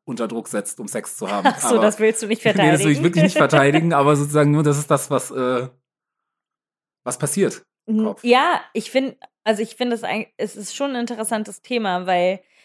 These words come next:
Speaker 2: ich kann das nachvollziehen. Es sind jetzt ja auch so, ich,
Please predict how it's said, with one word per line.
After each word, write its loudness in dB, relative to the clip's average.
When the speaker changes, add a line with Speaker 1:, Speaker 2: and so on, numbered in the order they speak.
Speaker 2:
ich -14
kann 0
das 0
nachvollziehen. -2
Es -6
sind -6
jetzt -12
ja -2
auch 2
so, 0
ich, -16